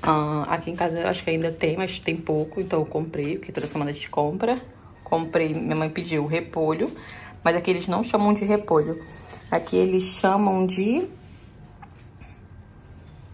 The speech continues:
Cadê o nome, gente? Não sei, não tá aqui não, mas pronto, não chama de repolho não, acho que chama de couve, uma coisa assim.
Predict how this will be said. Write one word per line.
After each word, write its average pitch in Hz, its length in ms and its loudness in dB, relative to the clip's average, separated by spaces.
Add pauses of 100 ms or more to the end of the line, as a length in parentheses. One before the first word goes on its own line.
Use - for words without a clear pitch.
(760)
Cadê 226 160 -2
o 240 80 0
nome, 233 300 0
gente? 185 420 -8 (1600)
Não 196 80 -2
sei, 190 180 -2
não 170 100 -2
tá 180 120 2
aqui 170 200 0
não, 170 200 2
mas 185 120 0
pronto, - 300 -2
não 160 80 -2
chama 165 220 -2
de 160 60 -8
repolho 170 280 0
não, 160 80 -2
acho 160 140 -6
que - 60 -14
chama 165 160 0
de 170 100 -6
couve, 151 400 0
uma 147 80 -2
coisa 147 180 -4
assim. 151 260 -4